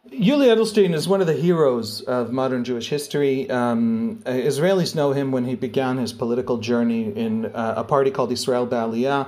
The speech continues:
in the nineties with, uh, Natan Sharansky. Um, but his, he was a Zionist activist in the Soviet Union,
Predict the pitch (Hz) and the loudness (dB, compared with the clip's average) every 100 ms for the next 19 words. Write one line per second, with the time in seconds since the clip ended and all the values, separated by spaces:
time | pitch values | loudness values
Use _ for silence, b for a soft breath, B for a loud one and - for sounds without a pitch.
0 | B B B B 139 135 127 127 147 151 | B B B B -4 -2 0 0 0 0
1 | 139 143 135 - 117 123 - 120 113 113 | -2 -2 -4 -6 -2 -2 -2 -4 -2 0
2 | 110 120 123 123 117 120 113 147 151 - | 0 -2 0 -2 0 0 0 0 -2 -2
3 | 143 135 B B B B 123 127 123 120 | -2 -4 B B B B -4 0 2 2
4 | 117 120 120 135 127 127 123 147 143 135 | 0 -2 0 2 2 0 -4 -4 -2 -4
5 | - - 165 151 147 151 135 202 208 175 | -10 -8 -6 -2 -4 -2 0 2 2 0
6 | 165 165 - 143 - 127 120 - 135 131 | -2 -4 -2 -2 0 -2 -2 0 0 0
7 | 120 147 165 127 107 104 | -4 -2 -2 0 -2 -4